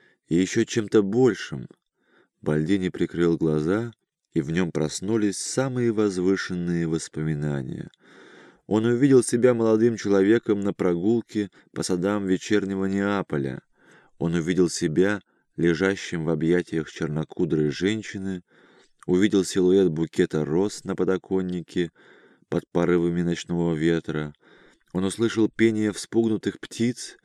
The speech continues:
и далёкую музыку из портовой таверны. Он услышал совсем близко, над ухом, шёпот «Я люблю тебя» и почувствовал,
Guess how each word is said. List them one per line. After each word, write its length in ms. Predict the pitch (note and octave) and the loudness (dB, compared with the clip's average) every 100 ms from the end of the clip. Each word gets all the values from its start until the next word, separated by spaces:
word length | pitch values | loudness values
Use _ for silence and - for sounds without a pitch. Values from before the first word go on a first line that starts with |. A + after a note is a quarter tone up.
| _ _ | _ _
и 100 | F2+ | 0
далёкую 680 | E2+ E2+ G2 B2 - G#2 G2 | 4 6 4 2 0 -2 -2
музыку 600 | G2+ A#2 G#2+ G#2 G#2 G2 | -2 -2 -2 -4 -4 -4
из 220 | F2+ - | -6 -8
портовой 640 | - E2 - F#2 F2+ F2 | -6 -6 -2 0 2 0
таверны. 800 | - E2+ E2 F2+ E2 C#2+ C#2 C2+ _ _ - - _ _ - | 0 -2 2 2 0 -4 -10 -12 _ _ -20 -20 _ _ -4
Он 80 | G2 | -2
услышал 400 | A2 - C3 C3 | -2 -2 0 0
совсем 460 | - A#2 - A#2+ A2 | -2 -2 -2 0 2
близко, 580 | A#2+ C#3 - - D#2+ - | 2 2 0 -2 -4 -4
над 260 | D#2+ G2 - - | -2 -2 -4 0
ухом, 520 | C#3+ C3+ - F#2+ D#2 - | 2 2 -4 -10 -10 -10
шёпот 800 | - - B2+ A#2+ - D2 - - - | -10 -2 0 0 -4 -8 -10 -20 -10
«Я 200 | D2+ D#2+ | -6 -4
люблю 360 | E2+ F2 F#2+ | -2 -4 -4
тебя» 440 | F2 D2+ C2+ C2+ - _ _ _ _ _ _ | -6 -8 -6 -8 -12 _ _ _ _ _ _
и 80 | E2 | -10
почувствовал, 880 | - D#2 - A2 A2+ - D2 D2 C2 | -6 -6 -6 -8 -8 -10 -8 -6 -8